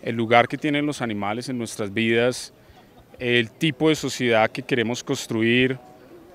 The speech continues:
el tipo de mundo en el que queremos habitar. Yo creo que,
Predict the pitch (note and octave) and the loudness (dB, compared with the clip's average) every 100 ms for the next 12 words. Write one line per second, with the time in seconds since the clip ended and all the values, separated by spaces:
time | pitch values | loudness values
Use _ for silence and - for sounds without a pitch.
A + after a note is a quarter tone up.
0 | - - A#2+ B2 A#2+ A#2 - F3 D3+ F3 | -20 -6 0 2 2 -2 -2 -2 4 6
1 | F3 D3+ D#3+ E3 E3 D#3+ - A2+ A#2 A2+ | 6 6 2 4 2 0 -2 -8 -2 -2
2 | B2+ - A#2+ G#2 A2+ G#2 F#2+ - G#2+ A#2 | -2 -4 -4 0 2 0 -2 -16 -10 -6
3 | B2+ - C#3 A2+ | -6 0 2 2